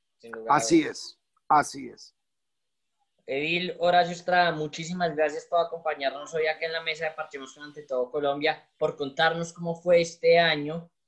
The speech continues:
Speaker 1: eh, en la jal de Usaquén, desde su visión y desde la gestión, excelente gestión que usted viene realizando en la localidad. Un último mensaje para las personas que nos están escuchando.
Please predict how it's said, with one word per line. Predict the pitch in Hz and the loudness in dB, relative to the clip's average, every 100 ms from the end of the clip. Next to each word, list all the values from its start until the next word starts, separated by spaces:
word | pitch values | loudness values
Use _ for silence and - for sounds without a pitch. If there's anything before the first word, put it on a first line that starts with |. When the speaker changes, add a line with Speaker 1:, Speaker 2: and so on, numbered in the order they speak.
| _ - | _ -6
Speaker 1:
eh, | 131 143 135 | 0 0 -2
en | 147 147 | -2 0
la | 123 | 0
jal | 135 151 151 | 0 -2 -2
de | |
Usaquén, | 160 147 - 143 147 | -6 -6 -4 -4 -2
desde | 147 131 127 | -4 -4 -4
su | 123 123 | -6 -10
visión | 117 - 143 156 165 | -14 -8 -4 -2 -2
y | 147 | -4
desde | 123 123 | -4 -4
la | 120 | -4
gestión, | 120 - 127 131 147 147 _ | -6 -12 -10 -10 -12 -18 _
excelente | 127 - 123 123 127 | -18 -10 -8 -6 -4
gestión | 139 - 151 143 | -4 -4 -8 -8
que | - | -10
usted | - 117 127 | -14 -12 -8
viene | 131 127 | -8 -6
realizando | 131 131 120 117 117 120 | -6 -6 -8 -10 -10 -10
en | |
la | 123 | -8
localidad. | 127 123 123 120 120 123 _ _ _ _ - | -8 -8 -10 -6 -6 -6 _ _ _ _ -10
Un | 156 | -6
último | 170 175 175 | -6 -4 -4
mensaje | 165 143 139 147 | -4 -4 -2 0
para | - 151 | -2 -4
las | 147 - | -4 -8
personas | 123 123 123 | -10 -10 -12
que | - | -14
nos | 139 135 | -16 -16
están | 127 - | -16 -20
escuchando. | - - - 131 | -20 -18 -14 -14